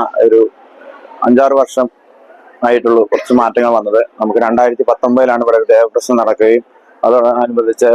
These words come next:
പുതിയ തടപ്പള്ളി, നാഗപ്രതിഷ്ഠ, ഭൈരവപ്രതിഷ്ഠ എന്നീ കാര്യങ്ങളെല്ലാം, ഏഹ്, തെളിഞ്ഞു കണ്ട് നമ്മൾ ചെയ്യാൻ തുടങ്ങിയത്. അതിനായിട്ട് തന്നെ നമ്മൾ, നമ്മൾ പഴയ കൂ-, കൂത്തുമാടം പുതുക്കി പണിതു. അത് ശാസ്താ ഫണ്ടിന്റെ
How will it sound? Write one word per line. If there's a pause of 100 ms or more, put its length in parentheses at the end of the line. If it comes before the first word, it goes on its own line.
(120)
പുതിയ
തടപ്പള്ളി, (280)
നാഗപ്രതിഷ്ഠ,
ഭൈരവപ്രതിഷ്ഠ (1200)
എന്നീ
കാര്യങ്ങളെല്ലാം, (920)
ഏഹ്,
തെളിഞ്ഞു
കണ്ട്
നമ്മൾ (460)
ചെയ്യാൻ
തുടങ്ങിയത്. (560)
അതിനായിട്ട്
തന്നെ
നമ്മൾ, (480)
നമ്മൾ (560)
പഴയ (360)
കൂ-, (280)
കൂത്തുമാടം (320)
പുതുക്കി
പണിതു. (460)
അത് (200)
ശാസ്താ
ഫണ്ടിന്റെ